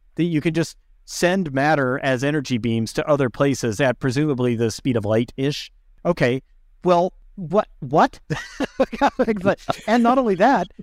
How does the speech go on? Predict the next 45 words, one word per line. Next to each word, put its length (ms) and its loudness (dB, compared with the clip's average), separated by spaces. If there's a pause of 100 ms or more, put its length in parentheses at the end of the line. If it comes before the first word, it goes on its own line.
(200)
but 240 4
it's 240 -2
like 180 2
you're 100 2
taking 380 0
something 280 0
apart 320 4
and 100 -2
it 20 -12
stays 300 0
in, 100 0
like, 180 -2
a 60 0
pattern 500 0
buffer 360 0
for 160 -2
a 80 2
while, 260 2
then 140 -2
you 100 -4
put 180 0
it 20 4
out. 140 0 (260)
Couldn't 220 0
you 80 2
just, 240 -2
like, 340 0 (380)
solve 560 2
anything? 500 0
And 100 0
you're 100 -2
basically 420 0
stopping 540 0
time 440 -2
for 160 -4
that 300 0
thing. 320 -2
It's 160 -4
like, 200 0 (240)
"Oh, 380 2 (360)
you 140 -2
know, 200 4
Rob 340 4
is 120 -4
sick." 420 0